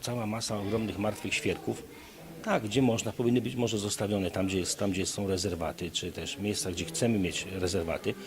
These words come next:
Być może należy zostawić to w przyrodzie i poobserwować, co się będzie działo, jak to się będzie przekształcało. Ale na pewno c-, coś trochę można uszczknąć z tej wielkiej masy drewna, choćby na opał. E, więc, e, no, tutaj myślę, że jakiś kompromis jest potrzebny.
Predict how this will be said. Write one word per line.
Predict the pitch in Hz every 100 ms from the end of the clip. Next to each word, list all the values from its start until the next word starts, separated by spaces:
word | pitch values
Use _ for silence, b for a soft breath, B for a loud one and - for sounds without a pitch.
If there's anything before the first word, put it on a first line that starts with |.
| B
Być | -
może | 123 117
należy | 113 113 107
zostawić | 101 104 104 98 -
to | 95
w |
przyrodzie | - - - 107 90 92
i | 101
poobserwować, | 113 104 - 101 104 95
co | 95
się | -
będzie | 87 85 82
działo, | 87 82
jak | 87
to | 85 95
się | 87
będzie | 87
przekształcało. | 85 87 - 80 - 69 82 B B B B B
Ale | 120 135
na | 135
pewno | 135 143 139
c-, | - -
coś | - 127 113 -
trochę | 110 110 104
można | 104 110
uszczknąć | - - - - 76 -
z |
tej | 90
wielkiej | 82 85 -
masy | 87 80 -
drewna, | 85 85 76 71
choćby | 127 104
na | 120 123
opał. | 120 - - - - - - - - - - - - B B B -
E, | 104 101
więc, | 101 113 107 -
e, |
no, | 120 117 135
tutaj | 151 156 139 127
myślę, | 147 - 113
że |
jakiś | 117 107 -
kompromis | 101 107 98 80
jest | -
potrzebny. | - 85 - 69 -